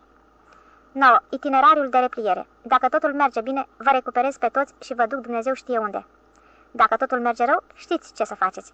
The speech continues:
La semnalul meu, sticul explodează, iar voi țâșniți doi câte doi spre prima întâlnire prevăzută. Nu s-a schimbat de ieri. Dacă mi se întâmplă ceva, sergentul Klein preia comanda și vă descurcați ca să ajungeți fie la locotenentul Anspaș, fie la capitanul Sico.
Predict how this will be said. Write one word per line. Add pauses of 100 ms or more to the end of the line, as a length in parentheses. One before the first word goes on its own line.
La
semnalul
meu, (360)
sticul
explodează, (280)
iar
voi
țâșniți
doi
câte
doi
spre
prima
întâlnire
prevăzută. (440)
Nu
s-a
schimbat
de
ieri. (280)
Dacă
mi
se
întâmplă
ceva,
sergentul
Klein
preia
comanda (380)
și
vă
descurcați
ca
să
ajungeți
fie
la
locotenentul
Anspaș, (420)
fie
la
capitanul
Sico.